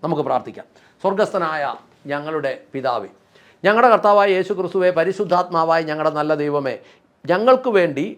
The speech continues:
ഭൂമിയിൽ വന്ന് കാൽവരിയിൽ യാഗമായ യേശു ക്രിസ്തു, യേശു കർത്താവെ, യാഗമായ യേശു യാഗമാകുന്നതിന് മുമ്പ് തൻ്റെ പരസ ശുശ്രൂഷയുടെ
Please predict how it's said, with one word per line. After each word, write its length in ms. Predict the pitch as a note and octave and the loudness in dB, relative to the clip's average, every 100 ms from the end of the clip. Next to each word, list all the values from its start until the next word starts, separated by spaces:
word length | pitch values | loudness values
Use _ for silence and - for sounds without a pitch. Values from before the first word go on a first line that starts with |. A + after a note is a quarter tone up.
| - _ _ - B2 | -18 _ _ -16 0
ഭൂമിയിൽ 540 | G#3 B3 C4+ B3+ A#3 D3+ | 2 2 0 -2 -2 -2
വന്ന് 260 | A#2+ G2+ G2+ - _ _ - | -6 -8 -12 -14 _ _ 2
കാൽവരിയിൽ 640 | D#3 G3 B3 C4 A#3+ A3+ F#3 E3 | 4 6 4 4 2 0 0 0
യാഗമായ 680 | E3 G#3+ A3+ G3+ E3 D#3 D3 F3+ - _ D3+ | 2 0 0 0 0 0 -2 -4 -8 _ -2
യേശു 400 | E3 G#3+ A3+ - A#3+ - - | 6 6 6 0 -8 -10 -8
ക്രിസ്തു, 520 | D3 C3+ - _ C#3+ A2 C#3 F3+ | -4 -6 -8 _ -6 -6 -2 8
യേശു 380 | G#3 B3 - D3 G#2+ F3 - - _ _ | 10 10 8 -4 -4 -6 -8 -18 _ _
കർത്താവെ, 400 | F#3 A#3+ B3 B3+ B3+ G#3+ | -4 -2 0 0 2 2
യാഗമായ 720 | G3+ B3 D4+ C#4+ C#4 B3 A#3 A3+ G3+ | 2 2 4 6 6 4 4 6 6
യേശു 240 | A3 A3 G#3+ G3 | 4 2 0 2
യാഗമാകുന്നതിന് 1000 | F3 G#3 G#3+ F#3+ G3 G3 G3 G3 F#3+ G3 F3 | 2 2 2 2 2 0 -2 0 0 0 -2
മുമ്പ് 280 | F3+ F#3 F3 A2 - _ | -2 2 2 0 -8 _
തൻ്റെ 180 | D3+ F#3 E3+ | 0 2 2
പരസ 220 | F#3+ G3 A3 | 0 0 0
ശുശ്രൂഷയുടെ 560 | F#3+ G3 G3+ G3 F#3 | -2 0 0 2 2